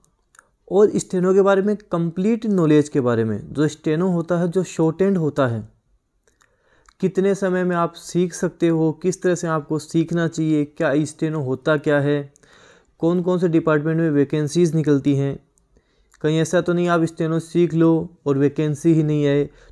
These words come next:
तो इन सारी चीज़ों के बारे में आज हम बात करने वाले हैं, A to Z, जो जो आप स्टेनो के बारे में जानना चाहते हो वो सब कुछ। क्योंकि मैं देख रहा हूँ ज़्यादातर जो कमेंट आते हैं वो इस तरह के आ रहे हैं जिन स्टूडेंट का पता लग रहा है कि स्टेनो के बारे में इतना नॉलेज नहीं है, पता नहीं है।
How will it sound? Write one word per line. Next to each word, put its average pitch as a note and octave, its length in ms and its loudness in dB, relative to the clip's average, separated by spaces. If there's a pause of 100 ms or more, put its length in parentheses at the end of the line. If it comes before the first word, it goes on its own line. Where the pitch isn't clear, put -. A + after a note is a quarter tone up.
तो - 40 2
इन G#3 120 2
सारी F#3 340 2
चीज़ों G3 280 4
के F#3 80 6
बारे D#3+ 220 2
में D#3 80 -2
आज C#3 140 0
हम C3+ 120 -2
बात A#2 220 0
करने B2 240 -6
वाले C3 240 0
हैं, E3+ 300 -4 (520)
A E3+ 140 2
to G3+ 220 0
Z, F#3+ 260 6
जो E3 240 2
जो G3 120 4
आप F#3+ 140 4
स्टेनो E3 380 0
के E3+ 60 0
बारे D#3+ 200 0
में E3 200 0
जानना C3 380 0
चाहते C#3+ 340 -2
हो D3 180 0 (280)
वो D3 120 -2
सब D3+ 260 -2
कुछ। B2+ 220 -4
क्योंकि F3 240 -4
मैं G3 200 0
देख E3+ 180 2
रहा F#3 100 0
हूँ G3+ 180 0
ज़्यादातर D#3 400 0
जो F#3+ 160 2
कमेंट F3 360 0
आते D3+ 220 2
हैं A#2 200 -6 (340)
वो D#3+ 160 4
इस F3 160 0
तरह G3+ 160 2
के G#3+ 100 0
आ F#3+ 160 4
रहे F3+ 120 0
हैं G3 120 0
जिन F#3+ 180 0 (500)
स्टूडेंट F3+ 400 2
का G3 100 0
पता F3+ 240 -2
लग F#3 160 2
रहा F#3 80 2
है G3 80 2
कि G#3+ 140 2
स्टेनो E3+ 320 -4
के F3 60 -2
बारे F3 180 0
में F3+ 100 0
इतना F3+ 180 -6
नॉलेज D#3+ 400 0
नहीं D#3 140 -2
है, F3 60 -2
पता D#3+ 300 -4
नहीं C3 200 -2
है। G2+ 140 -10